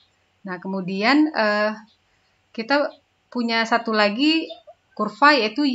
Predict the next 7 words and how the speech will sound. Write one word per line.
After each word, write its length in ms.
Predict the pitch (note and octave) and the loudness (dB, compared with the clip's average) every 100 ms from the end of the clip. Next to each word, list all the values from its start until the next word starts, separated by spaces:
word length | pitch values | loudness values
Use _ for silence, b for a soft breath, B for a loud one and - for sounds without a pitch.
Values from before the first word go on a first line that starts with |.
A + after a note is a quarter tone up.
| - - | -4 -14
ini 180 | - G3+ G3+ | -12 -12 -8
kurva 320 | G#3 - G#3 | -8 -2 -2
Y 240 | G3 G3 | 0 -4
sama 240 | G3 F#3+ F#3 | -4 -4 -4
dengan 480 | F3 F3+ F#3 F3+ E3+ | -6 -6 -6 -8 -10
X 240 | F#3+ - - | -16 -18 -14
kuadrat. 400 | F3+ E3 E3 | -10 -8 -8